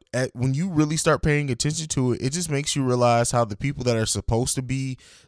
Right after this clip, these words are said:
leading this country are really just pulling the wool over our eyes. Both parties, both the, the,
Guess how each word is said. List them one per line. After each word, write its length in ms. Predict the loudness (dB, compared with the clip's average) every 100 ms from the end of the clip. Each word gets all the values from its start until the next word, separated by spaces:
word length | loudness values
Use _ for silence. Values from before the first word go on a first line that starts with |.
| -12
leading 560 | -4 0 0 0 2
this 160 | 2 0
country 500 | 0 -2 0 -4 -4 -2
are 160 | 0
really 320 | 2 0 -2
just 260 | -4 -4 -2
pulling 300 | 0 0 0
the 60 | 0
wool 460 | 0 0 0 -4 -2
over 280 | -2 2
our 80 | 2
eyes. 240 | 2 0 0
Both 300 | 2 2 2
parties, 380 | 0 0 -4
both 240 | 4 4 4 -12 -20 0
the, 140 | 0 0 -6 _
the, 180 | -2 -2